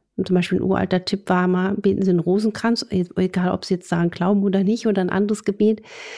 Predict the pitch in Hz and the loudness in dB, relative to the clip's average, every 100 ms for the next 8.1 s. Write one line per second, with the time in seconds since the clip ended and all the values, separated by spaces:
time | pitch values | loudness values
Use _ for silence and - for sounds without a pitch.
0 | - - - 196 196 208 196 - 233 233 | -18 -8 0 2 2 2 0 0 0 0
1 | - 214 208 - 220 - - 202 214 196 | 0 2 2 2 0 0 -2 0 2 0
2 | - 180 175 175 185 185 185 214 226 175 | 2 2 0 0 2 4 4 2 0 -4
3 | - - - 147 - 160 202 190 190 190 | -6 -6 -8 -6 0 0 2 0 2 0
4 | 196 196 - - 208 208 - 185 185 185 | -2 -10 -10 0 2 2 0 0 2 2
5 | 185 196 - 175 - 180 175 185 190 190 | 0 -4 -4 -6 -2 0 2 2 0 -2
6 | 202 190 196 175 - _ - - - - | -2 2 2 2 -2 _ -20 -20 -20 -20
7 | - _ _ - 165 180 - 185 - 190 | -20 _ _ -4 -2 -2 -4 -4 0 2
8 | 190 | 0